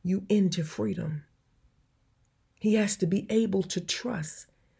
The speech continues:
that you have enough discipline over your free will, that you won't flip the script on him when Satan comes dangling stuff in your face.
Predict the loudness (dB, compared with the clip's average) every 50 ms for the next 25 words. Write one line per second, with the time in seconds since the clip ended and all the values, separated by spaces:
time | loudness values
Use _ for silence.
0 | _ _ 2 2 2 4 6 6 6 6 6 6 6 6 6 6 6 4 2 -2
1 | -6 -16 -20 _ _ _ _ _ _ -2 -2 -2 -2 -2 -6 -6 -6 -6 -8 -6
2 | -6 -6 -6 -10 -14 _ _ _ _ _ _ _ _ _ _ _ _ _ _ _
3 | _ _ _ 0 6 8 10 10 10 8 6 6 6 4 4 0 -2 0 0 2
4 | 2 4 4 4 4 2 -2 -6 -12 -14 _ _ _ _ _ _ _ _ _ _
5 | _ _ _ _ _ _ _ _ _ _ _ -2 6 6 6 8 8 8 6 8
6 | 10 12 12 12 10 8 0 -8 -2 _ 8 8 8 6 4 2 2 2 2 0
7 | -2 0 0 0 0 -2 -2 2 4 4 4 4 4 4 4 4 4 2 2 2
8 | 0 0 0 0 2 2 2 2 2 0 -2 -2 0 0 0 0 0 -2 -4 -6
9 | -4 -2 -2 -2 -2 -2 -4 -4 -2 0 0 0 2 2 0 -2 -2 -4 -6 -10
10 | -14 -16 _ _ -8 -8 -6 -8 -14 -16 _ _ _ _ _ -20 -20 _ -20 -20
11 | _ _ _ -4 -4 -2 0 0 -2 -2 -2 -6 -16 -18 -18 -18 -18 -16 -14 -14
12 | -14 -14 -16 -20